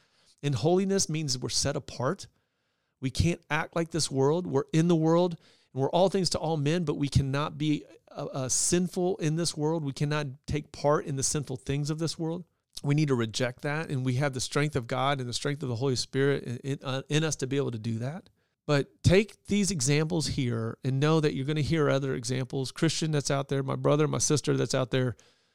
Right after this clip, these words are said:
you're gonna hear other verses. People are gonna take things. Just tune your ears to conversations, and you hear somebody say something about Christianity. Maybe they're saying something negative,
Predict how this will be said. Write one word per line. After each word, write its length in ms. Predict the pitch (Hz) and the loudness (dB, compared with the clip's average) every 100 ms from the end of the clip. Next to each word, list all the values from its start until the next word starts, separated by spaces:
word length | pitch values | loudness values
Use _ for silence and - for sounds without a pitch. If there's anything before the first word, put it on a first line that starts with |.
| _ _ | _ _
you're 120 | 135 | 2
gonna 140 | 170 165 | 4 6
hear 160 | 170 | 4
other 220 | 147 147 | 4 4
verses. 340 | 139 135 127 - | 4 2 0 0
People 280 | - 175 165 | 0 0 2
are 40 | |
gonna 100 | 160 | 2
take 300 | 135 147 143 | 2 0 0
things. 200 | 151 131 | -2 -2
Just 300 | 147 180 - _ _ _ | 0 0 -2 _ _ _
tune 280 | - 202 262 | 0 2 2
your 160 | 233 - | 0 0
ears 400 | 143 147 139 110 | 2 4 2 0
to 300 | - 135 127 | 0 0 0
conversations, 880 | - 165 185 160 143 147 - 131 123 | -4 -2 0 2 2 0 0 -4 -4
and 140 | 131 | -2
you 80 | 131 | -2
hear 160 | 123 | -2
somebody 300 | 160 160 147 | -2 -2 -2
say 240 | 127 - 135 | -2 0 0
something 380 | 131 127 131 123 | 0 -2 -4 -4
about 260 | 117 123 | -4 -6
Christianity. 640 | - 127 - 123 120 117 117 | -4 -6 -4 -4 -4 -4 -4
Maybe 260 | 127 131 | -4 -4
they're 120 | 131 131 | -4 -4
saying 280 | - 135 | -4 -4
something 300 | 123 135 127 | -4 -6 -6
negative, 420 | 120 127 131 123 | -2 0 0 -2